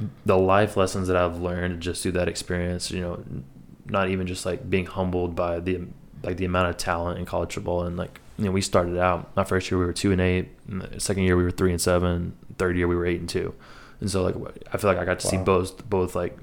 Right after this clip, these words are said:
Speaker 1: spectrums of it, right?
Speaker 2: Yeah.
Speaker 1: And so, like, like, even that two and eight team, like,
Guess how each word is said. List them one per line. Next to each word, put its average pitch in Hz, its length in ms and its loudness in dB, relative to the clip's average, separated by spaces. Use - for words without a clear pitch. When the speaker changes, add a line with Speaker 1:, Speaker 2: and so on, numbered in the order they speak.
Speaker 1:
spectrums 98 520 2
of 101 120 8
it, 104 160 4
right? 104 100 8
Speaker 2:
Yeah. 95 200 8
Speaker 1:
And 101 100 -4
so, 98 120 2
like, 92 100 2
like, - 240 0
even 110 280 6
that 92 160 4
two 110 180 4
and 95 80 4
eight 95 160 0
team, 104 260 2
like, 90 220 -2